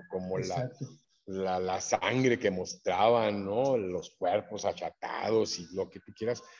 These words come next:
Speaker 1: Es cuando lo veías, lo veías así como que,
Speaker 2: ¿Sí?
Speaker 1: <laughs> así escondidas cuando te iban a cortar el pelo a doble raya, ¿no? Pero hasta
Speaker 2: Sí.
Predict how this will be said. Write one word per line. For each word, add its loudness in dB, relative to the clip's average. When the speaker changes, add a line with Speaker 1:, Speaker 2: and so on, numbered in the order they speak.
Speaker 1:
Es -4
cuando 6
lo 6
veías, 6
lo 8
veías 2
así -8
como -2
que, -4
Speaker 2:
¿Sí? 2
Speaker 1:
<laughs> 0
así 0
escondidas 6
cuando 0
te -4
iban 4
a -2
cortar 0
el 0
pelo 2
a 2
doble -2
raya, 4
¿no? -2
Pero -2
hasta -4
Speaker 2:
Sí. 10